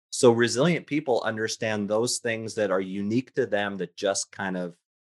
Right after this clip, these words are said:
like I said, get under your skin. When you know your triggers, then you can cognitively talk yourself through it to put yourself in a position to respond in a more healthy way.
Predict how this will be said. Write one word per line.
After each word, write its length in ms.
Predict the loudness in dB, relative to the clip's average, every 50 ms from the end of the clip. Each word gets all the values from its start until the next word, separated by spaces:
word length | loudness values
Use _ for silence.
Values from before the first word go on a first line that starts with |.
| _ _ _ _ _ _ _ _ _
like 220 | 0 0 2 2 0
I 40 | -4
said, 300 | -2 -2 -4 -4 -2 0
get 160 | 0 0 0
under 220 | 0 -4 -4 -8
your 180 | -8 -8 -6 -6
skin. 540 | -6 -6 0 0 2 2 2 0 -4 -6 -6
When 100 | -6 -4
you 140 | -4 -4
know 220 | -4 2 2 2 2
your 180 | 2 -2 -6
triggers, 520 | -8 -4 -2 0 0 2 2 0 0 -2 -6 _ _ _ -2
then 220 | 2 2 2 2 2
you 100 | -2 -2
can 240 | -4 -4 -4 -4
cognitively 840 | -8 -2 2 4 4 4 2 -2 -6 -6 -6 -6 -6 -6 -8 -8 -10 _ 0
talk 200 | 0 0 0 0
yourself 360 | -6 -6 -4 -4 -4 -4 -6 _
through 200 | 4 6 6 8 8
it 160 | 6 4 2
to 100 | -12 -12
put 180 | -4 -4 -4 -4
yourself 300 | -2 0 0 -2 -2 -2
in 40 | -8
a 40 | -10
position 420 | -10 -10 -10 -10 -10 -10 -12 -14
to 100 | -16 -14
respond 520 | -12 -10 -12 -10 -10 -10 -10 -10 -12 -14 -10
in 140 | -6 -4 -4
a 20 | -2
more 200 | -4 -6 -8 -10
healthy 280 | -12 -18 _ -20 -20
way. 220 | -16 -14 -14 -16